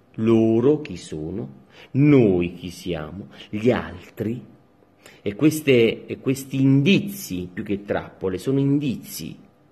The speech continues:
Noi, io invito tutti gli youtubers di questa classe a non trattare più gli argomenti direttamente.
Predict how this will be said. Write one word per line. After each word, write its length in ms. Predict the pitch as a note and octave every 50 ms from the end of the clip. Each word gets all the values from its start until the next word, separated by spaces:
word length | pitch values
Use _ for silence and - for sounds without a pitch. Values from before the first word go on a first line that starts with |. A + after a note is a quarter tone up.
| _ _ _ _ _ - - - -
Noi, 680 | - B2+ D#3 E3 D3+ C3+ A#2+ G#2+ G#2 G2+ - - - - - _ _ _ _ _ _ _
io 200 | - B2+ C3+ C#3+
invito 420 | C3+ B2+ A#2+ A#2 C3 B2 - A#2 A2
tutti 320 | - C3+ B2+ - A#2+ A2
gli 540 | G2+ G2+ G2+ G#2 G#2 G2+ G2+ G2 - - - - - - _ _ _ _ _
youtubers 1200 | - A2+ B2 D#3 D#3 D#3 E3 E3 C#3+ G#2+ A2 G2+ F#2+ F#2 F2+ E2+ E2+ - - - - - - - _ _ _ _ _ _ _ _ _ _ _ -
di 140 | G2+ G2+ G2+
questa 680 | G2+ A2+ A2 - - - A2+ G2 G2 F#2 F2+ - - - - _ _ _
classe 840 | - - A2 G#2+ F#2 E2 - - - - - - - E2 E2+ E2+ - - _ _ _ _ _ _ _ _ _ _ _ _ _ _ _
a 120 | - - G2
non 200 | B2+ D3+ D#3+ D#3
trattare 520 | E3 E3 E3+ E3+ - E3+ B2+ G#2 G#2 A2
più 240 | - - - B2 G2+
gli 160 | E2+ E2+ F#2+
argomenti 720 | F#2 F2 F2 E2 F#2+ F#2 F#2+ G2+ G2 F#2 F2 - - F#2+ E2+
direttamente. 920 | F2+ F#2+ F2 F2+ F2 - - F2 E2+ E2+ E2+ D#2 D#2 D#2+ E2+ _ - -